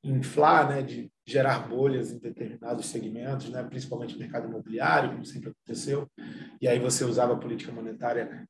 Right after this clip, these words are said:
incessantemente para isso, é, sendo que agora a tentativa é de você gerar crescimento via aumento de produtividade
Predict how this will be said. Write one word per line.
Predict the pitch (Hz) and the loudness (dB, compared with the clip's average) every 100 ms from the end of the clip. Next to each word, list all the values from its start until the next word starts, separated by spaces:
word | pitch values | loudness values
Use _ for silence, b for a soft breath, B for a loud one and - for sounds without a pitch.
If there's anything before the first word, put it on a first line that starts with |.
| - | -6
incessantemente | 139 - 131 - 135 127 120 120 113 | -2 -2 0 0 0 -2 -4 -6 -4
para | 127 123 | 0 0
isso, | 131 135 - - _ _ B B - | 2 -2 -6 -14 _ _ B B -4
é, | 131 120 113 117 120 | 4 8 8 8 6
sendo | 113 131 131 | 4 2 4
que | 139 | 6
agora | 127 127 135 151 151 143 | 8 8 8 8 8 4
a | |
tentativa | 135 139 139 135 139 135 143 | 2 -2 -2 -2 -2 4 6
é | 131 131 135 | 8 8 6
de | 131 135 | 4 0
você | 131 127 139 | -4 -4 -2
gerar | 127 127 123 | 4 4 4
crescimento | - 123 - 131 131 | 2 -2 -2 -4 -4
via | 127 135 | 2 4
aumento | 135 131 - | 6 4 -2
de | - | -8
produtividade | - 127 - 120 110 - - | -6 -6 -6 -2 -2 -2 -10